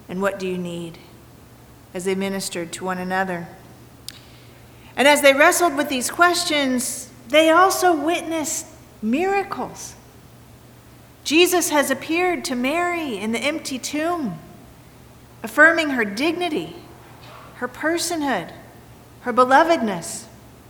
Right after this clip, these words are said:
Jesus has been present to two disciples on the road to Emmaus, affirming that wherever we go,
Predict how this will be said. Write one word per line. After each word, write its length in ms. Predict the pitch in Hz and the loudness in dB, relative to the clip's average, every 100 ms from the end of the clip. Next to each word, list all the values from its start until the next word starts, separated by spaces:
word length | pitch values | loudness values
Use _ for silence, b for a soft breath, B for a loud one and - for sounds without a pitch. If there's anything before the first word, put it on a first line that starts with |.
| - - - - - - - B B B | -20 -20 -20 -20 -20 -20 -20 B B B
Jesus 380 | - 339 349 349 | 4 6 6 6
has 180 | 302 269 | 4 4
been 240 | 240 262 | 2 2
present 800 | 240 302 330 349 339 311 220 - B B | 2 4 4 6 4 2 -2 -6 B B
to 100 | - | -6
two 180 | 240 349 | 0 2
disciples 720 | 294 294 330 330 370 349 339 277 | 2 -2 2 2 4 2 4 4
on 200 | 277 285 | 4 4
the 100 | 269 | 4
road 420 | 294 330 349 330 | 6 6 4 2
to 180 | 311 285 | 2 2
Emmaus, 500 | 269 311 359 330 - | 4 4 4 2 0
affirming 640 | 262 - 339 370 370 339 | -4 0 4 4 4 4
that 200 | 294 277 | 4 6
wherever 640 | 269 262 269 349 339 330 | 4 2 2 2 2 0
we 200 | 277 247 | 0 -2
go, 640 | 214 233 302 349 339 214 | -2 4 6 6 4 0